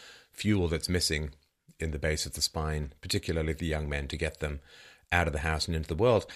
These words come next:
I actually think it's more like there's no place to land, there's no place to go. And I wanted to talk about some of the reasons why for that. When you don't have an understanding of the shape of your life, it's very hard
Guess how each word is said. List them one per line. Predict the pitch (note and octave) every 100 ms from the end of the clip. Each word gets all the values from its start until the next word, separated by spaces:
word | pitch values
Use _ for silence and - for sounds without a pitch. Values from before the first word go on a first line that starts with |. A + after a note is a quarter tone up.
| - _
I | - G2
actually | - E2
think | D#2+ D#2+
it's | -
more | E2 D#2+ D2+ D2+
like | D#2+ D#2
there's | D#2 D#2+
no | D2
place | - D2
to | -
land, | D2+ D#2 C#2
there's | D2 D2
no | D2+
place | D2+ D#2 D2+ - - _ _ _
to | -
go. | D#2 D#2+ D2+ - _ _ - - - _ -
And | F2+ F2 E2+ E2 D#2+ - _ -
I | G2
wanted | G2+ D#3 F3
to | G#2+
talk | A#2+ A2
about | F#2 E2 D#2+
some | G2
of | F#2
the | E2+
reasons | E2 E2+ E2+ E2
why | E2+ F2+ E2+ D#2 D2+ _
for | - F2
that. | E2+ D#2+ - - - - - - _ _ _ _ _ _ _ _ -
When | B2 B2 B2+ B2+
you | - B2
don't | G#2+ B2 D#3
have | - G#2 G#2+ G2+ G2 F2+ -
an | - F#2
understanding | F#2 F2 - G2 F2+ E2+
of | D2+
the |
shape | - G#2 G#2
of | F2
your | F2 E2
life, | D#2+ D#2+
it's | E2 -
very | F#2 G#2+
hard | E2 F2 D#2+ D#2+